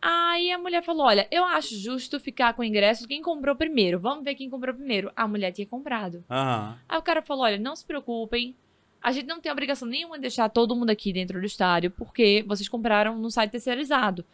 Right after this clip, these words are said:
Speaker 2: Sim.
Speaker 1: Então, o dela, eu vou deixar aqui porque é responsabilidade nossa. O de vocês, vocês têm que ligar no StubHub e resolverem com eles. Vocês vão devolver o de ingresso. O que é que vocês vão fazer? E a gente ia pra lá só pra isso. E a gente, tipo, véi, véi,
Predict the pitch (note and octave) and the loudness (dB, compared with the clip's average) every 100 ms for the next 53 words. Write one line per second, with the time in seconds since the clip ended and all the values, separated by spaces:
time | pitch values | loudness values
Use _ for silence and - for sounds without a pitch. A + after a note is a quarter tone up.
0 | - - D3 C#3 C4 B3 G#3 A#3 A#3+ F#3+ | -18 -10 -2 4 4 6 8 8 6 4
1 | G3+ A3 A3+ G#3+ G#3+ A#3 C#4 - C4 C4+ | 4 2 4 2 4 -2 0 4 4 6
2 | A#3 G3 G#3+ A3+ G#3 G3+ G#3+ D4 F#3+ F#3 | 2 0 -2 0 4 4 4 4 4 0
3 | - - _ C4+ A#3+ G#3 G3 A#3 B3 A3 | -10 -20 _ 0 2 0 2 2 2 0
4 | G#3 A#3 A#3+ A#3+ A3 C4+ - B3 B3+ A3+ | -2 -2 -2 0 0 0 -6 -2 0 0
5 | C4+ B3+ A#3 A3 A3+ D4+ C4 A#3+ - G3 | 0 -2 -2 -2 -2 -2 -2 -2 -2 -4
6 | G3 G3 G3+ F#3 F#3+ C4+ C4 A3+ G#3+ G#3+ | -2 -2 -2 -4 -6 -2 4 4 4 0
7 | G#3 - - - - - - - G#4 A4 | -6 -10 -20 -20 -18 -6 -6 -4 -2 -2
8 | G#4 B4+ A4+ D4+ A3+ - A#3 B3 C4+ C#4 | 2 2 6 6 6 0 -2 -2 -2 -4
9 | C#4+ A3 A3+ G#3 A#3 - - - G3 G#3 | -4 0 2 4 2 -2 -12 0 0 0
10 | B3+ D4 B3+ - - G#3+ A3 A3 A3 - | -4 -2 -2 -6 -12 -2 0 0 -4 -8
11 | G3+ F3+ A#3 G#3+ - F3 _ _ _ _ | -10 -4 -2 -2 -4 -10 _ _ _ _
12 | _ - B3+ - - | _ -10 -6 -6 -6